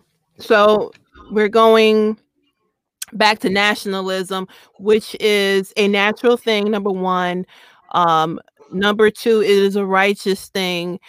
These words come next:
Number three, it keeps your culture, your language, your, everything about you alive for years and years and years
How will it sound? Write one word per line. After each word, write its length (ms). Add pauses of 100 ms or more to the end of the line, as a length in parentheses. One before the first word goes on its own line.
(200)
Number 260
three, 520
it 240
keeps 320
your 80
culture, 720
your 140
language, 600
your, 320 (200)
everything 420
about 420
you 140
alive 560 (640)
for 460 (720)
years 340
and 160
years 320
and 140
years 480